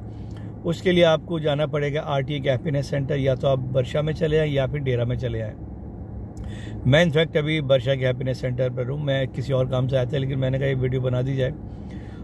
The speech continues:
आपको अपना trip ticket वहाँ पर लेकर जाना है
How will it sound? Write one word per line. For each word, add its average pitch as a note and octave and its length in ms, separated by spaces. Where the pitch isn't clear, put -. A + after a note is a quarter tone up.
आपको D#3 280
अपना E3 340
trip C#3+ 280
ticket C#3 280
वहाँ B2+ 180
पर D3 120
लेकर B2+ 260
जाना C3+ 300
है D3 200